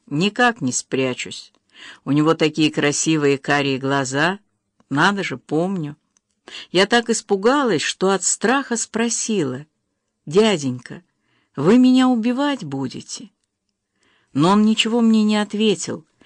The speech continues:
Как раз в это время выходит из другой комнаты солдат. Ну, как выходит? Сорвал большую занавеску между комнатами, и все.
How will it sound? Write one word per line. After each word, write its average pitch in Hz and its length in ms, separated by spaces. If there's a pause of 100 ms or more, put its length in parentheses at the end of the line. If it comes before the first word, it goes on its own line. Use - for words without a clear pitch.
(240)
Как 143 200
раз 160 260
в - 20
это 156 240
время 175 420
выходит 151 520
из 139 140
другой 156 360
комнаты 147 520
солдат. 151 680 (600)
Ну, 262 360
как 262 320
выходит? 127 560
Сорвал 202 500
большую 147 460
занавеску 156 760
между 190 380
комнатами, 170 840
и 247 200
все. 143 500